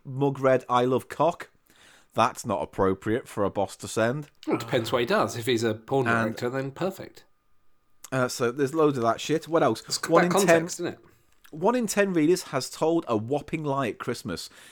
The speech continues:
Speaker 1: Your festive fibs include,
Speaker 2: Jesus
Speaker 1: "I
Speaker 2: was
Speaker 1: told"
Speaker 2: born.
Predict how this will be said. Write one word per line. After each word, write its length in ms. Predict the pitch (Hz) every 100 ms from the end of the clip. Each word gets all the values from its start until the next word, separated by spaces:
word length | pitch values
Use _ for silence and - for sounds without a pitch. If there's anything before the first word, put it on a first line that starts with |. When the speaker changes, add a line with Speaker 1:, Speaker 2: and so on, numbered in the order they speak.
| _
Speaker 1:
Your 120 | 101 98
festive 460 | - 147 - 151
fibs 300 | - 143 131
include, 580 | - 107 - 123 104 95 - -
Speaker 2:
Jesus 360 | 185 208 165 113 117
Speaker 1:
"I 20 | 131
Speaker 2:
was 80 |
Speaker 1:
told" 100 | 147
Speaker 2:
born. 480 | 151 151 120 95 87